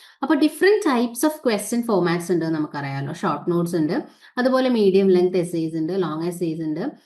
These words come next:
കോണ്ടെക്സ്ച്വൽ അല്ലെങ്കിൽ ക്വട്ടേഷൻസ് ഉണ്ട്, അതുപോലെ തന്നെ ഡെഫിനിഷൻസ് ഉണ്ട്, എം സി ക്യൂസ് അല്ലെങ്കിൽ ഒബ്ജക്റ്റീവ് ടൈപ്പ്, അങ്ങനെ different types of questions ഉണ്ട്. അതിൽ നമ്മുടെ ഈ, ആ, യൂറോപ്യൻ ക്ലാസിക്കൽ ലിറ്ററേച്ചറിൽ വരുന്ന type of questions ഇവിടെ ഡിസ്കസ് ചെയ്തിട്ടുണ്ട്.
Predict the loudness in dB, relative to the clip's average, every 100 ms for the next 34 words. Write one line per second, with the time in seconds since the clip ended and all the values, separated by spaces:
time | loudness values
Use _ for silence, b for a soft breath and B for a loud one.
0 | B -8 -4 0 0 0 -4 -6 -6 -4
1 | -2 -2 -2 -4 -6 -4 -2 -2 -4 -4
2 | -4 -6 -6 -6 -6 -4 -4 -4 -2 -2
3 | -2 -2 -4 -2 -4 -2 -4 -4 -6 -6
4 | -6 -4 -2 -2 -2 -2 -2 -4 -4 -6
5 | -4 -6 -6 -8 -2 -2 -2 0 0 0
6 | -2 -4 -6 -6 -8 -8 -12 -10 -14 b
7 | b b b 0 4 6 6 4 2 2
8 | 0 -2 -2 -2 -6 -6 -4 -2 -4 -2
9 | -2 -2 -2 -4 -4 -6 -6 -6 -6 -6
10 | -6 -6 -6 -6 -6 -2 0 0 -4 -6
11 | -6 -6 -4 -4 -4 -4 -4 -2 -2 -2
12 | -2 -6 -10 -6 -4 -4 -8 -6 -4 -4